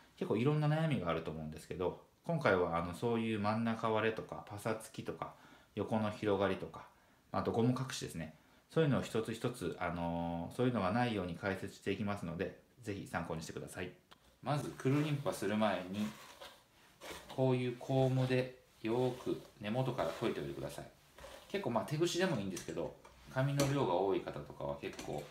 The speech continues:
根元らへんが溶けてない場合があるので、しっかりこういうコームで研いておいてください。こうすることによって、真ん中割れとか毛羽立ちとかがかなり減ってきますので、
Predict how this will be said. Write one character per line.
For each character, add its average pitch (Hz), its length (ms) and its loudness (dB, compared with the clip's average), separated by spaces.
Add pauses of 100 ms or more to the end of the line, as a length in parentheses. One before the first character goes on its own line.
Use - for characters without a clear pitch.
(420)
根 95 100 -2
元 110 220 -2
ら 113 80 0
へ 117 80 -2
ん 87 40 -4
が 76 80 -6
溶 - 120 -8
け - 100 -6
て 85 100 -6
な 78 120 -4
い 71 120 -6
場 78 60 -4
合 76 40 2
が 76 60 2
あ - 40 0
る 73 80 -4
の 69 420 -10
で、 69 80 -12
し - 220 -10
っ - 20 -20
か 127 100 0
り 98 60 0 (160)
こ 95 160 0
う 95 60 2
い 92 100 0
う 87 80 -6
コ 101 300 -6
ー 101 40 -8
ム 104 80 -8
で 107 200 -4
研 95 100 -6
い 78 60 -4
て - 80 -10
お - 20 -8
い - 60 -8
て - 80 -10
く - 100 -12
だ - 80 -16
さ - 60 -20
い。 - 20 -20 (680)
こ 165 120 -2
う 165 40 -4
す 180 80 -2
る 175 60 2
こ 190 100 2
と 190 120 4
に 160 100 2
よ 104 80 2
っ 92 40 -4
て、 - 440 0 (320)
真 104 160 0
ん 113 100 2
中 110 240 0
割 110 200 4
れ 113 60 2
と - 120 -6
か - 160 -8
毛 98 140 -6
羽 101 200 4
立 - 140 -4
ち - 40 -14
と - 40 -18
か 76 120 -6
が 71 100 -6
か - 160 -10
な 104 80 0
り 87 100 0
減 82 140 -2
っ - 20 -14
て - 120 -8
き 90 100 -10
ま 92 120 -6
す - 80 -14
の - 100 -12
で、 151 120 -14